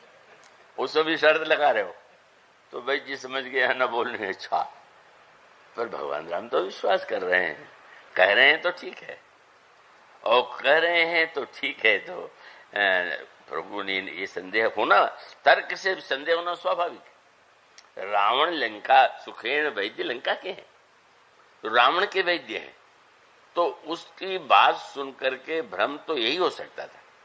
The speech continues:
कि ये चतुराई से लक्ष्मण को न बचाने के लिए बहाना बना रहा है,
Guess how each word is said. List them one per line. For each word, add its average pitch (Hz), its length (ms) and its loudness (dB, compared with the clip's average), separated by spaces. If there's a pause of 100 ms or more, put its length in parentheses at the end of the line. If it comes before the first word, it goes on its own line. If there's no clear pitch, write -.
(540)
कि 151 80 0
ये 165 60 4
चतुराई 135 680 2
से - 240 -2 (720)
लक्ष्मण 151 520 0
को 151 180 -8
न 135 280 0
बचाने 127 520 -2
के 156 140 -16
लिए 156 160 -2
बहाना 123 360 4
बना 92 260 0
रहा 69 180 -6
है, - 80 -16